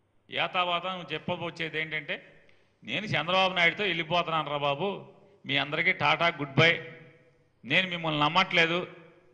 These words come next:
జనసేన జెండా మోసే కార్యకర్తలని నేను నమ్మట్లేదు." అ-, అయ్యే మాటలు నేను, మీరు చెప్పినవి అవన్నీ కూడా. కానీ మీరు నన్ను నమ్మండి, నేను చంద్రబాబు సంఖ్యలో ఎక్కేసినా కూడా మీరందరూ కలిసి నన్ను నమ్మండి అని చెప్పి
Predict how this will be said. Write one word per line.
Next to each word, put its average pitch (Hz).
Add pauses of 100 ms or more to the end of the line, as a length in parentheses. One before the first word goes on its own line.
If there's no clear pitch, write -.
జనసేన 185
జెండా 180
మోసే 175
కార్యకర్తలని 180
నేను 165
నమ్మట్లేదు." 156 (1200)
అ-, 92
అయ్యే 208
మాటలు 202
నేను, 175
మీరు 175
చెప్పినవి 214
అవన్నీ 196
కూడా. 175 (1500)
కానీ 220
మీరు 247
నన్ను 247
నమ్మండి, 233 (840)
నేను 190
చంద్రబాబు 208
సంఖ్యలో 208
ఎక్కేసినా 208
కూడా 208
మీరందరూ 190
కలిసి 196
నన్ను 190
నమ్మండి 185
అని 175
చెప్పి 170